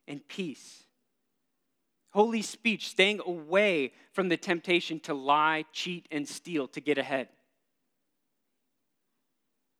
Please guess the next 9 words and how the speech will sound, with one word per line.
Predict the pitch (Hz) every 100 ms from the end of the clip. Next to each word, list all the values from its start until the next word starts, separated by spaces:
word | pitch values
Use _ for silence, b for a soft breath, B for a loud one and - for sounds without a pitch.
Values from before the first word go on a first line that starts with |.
| _ _ _ _ _ _ _
Having | - 170 180
integrity, | 147 - 196 170 143 101 98 _ _ _ _ _ _ _ _ _ _ _ _ _ _ _
not | 175 190 -
shredding | - - 175 190 185 151
someone | - 165 151 135 123 b b
to | - 147
build | - 156 170 175 170 151
yourself | 156 151 156 143 -
up. | 135 113